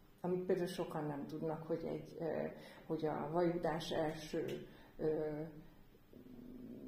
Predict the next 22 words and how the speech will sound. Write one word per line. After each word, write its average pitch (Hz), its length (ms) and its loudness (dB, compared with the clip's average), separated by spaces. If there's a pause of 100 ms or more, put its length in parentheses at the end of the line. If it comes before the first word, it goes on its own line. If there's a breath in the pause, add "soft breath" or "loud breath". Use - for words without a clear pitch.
(240)
szakasza, 180 760 2
az 165 280 0
napokig 156 520 -2
eltarthat. 131 840 -6 (220)
Érezzük, 160 640 4
hogy, - 440 0
hogy 170 200 0
elindult 214 500 10
valami, 175 260 6
és 170 100 4
szaladunk 160 540 2
be 160 80 -2
a 151 240 -4
kórházba, 160 840 0 (100)
és - 120 -10
nem 165 140 2
értjük, - 320 -4
hogy 156 120 0
miért 151 220 0
nem 151 200 -4
történik - 580 -6
semmi. - 520 -4